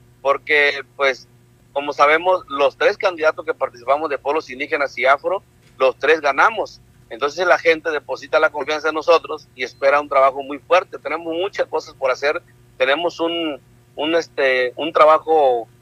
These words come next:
arduo que tenemos que realizar con los pueblos originales y con toda la gente de Los Cabos y Baja California Sur, porque gestionaremos y legislaremos para todos.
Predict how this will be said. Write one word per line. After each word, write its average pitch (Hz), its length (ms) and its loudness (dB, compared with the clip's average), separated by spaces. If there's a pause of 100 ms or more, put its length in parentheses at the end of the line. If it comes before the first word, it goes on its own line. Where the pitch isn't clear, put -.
(200)
arduo 185 380 2
que 143 120 -8
tenemos 147 360 -10
que 156 80 -4
realizar 139 340 -2
con 147 140 -10
los 127 80 -10
pueblos 156 340 -2
originales 135 640 -2
y 165 100 -14
con 147 280 -4
toda 226 240 2
la 180 100 2
gente 190 340 -4
de 139 300 -2
Los 123 160 -6
Cabos 208 320 0
y 151 60 -4
Baja 147 160 -2
California 135 460 -2
Sur, 233 300 -2 (320)
porque 147 260 0
gestionaremos 135 920 -2
y 214 280 -6 (380)
legislaremos 143 580 0
para 139 180 2
todos. - 500 -4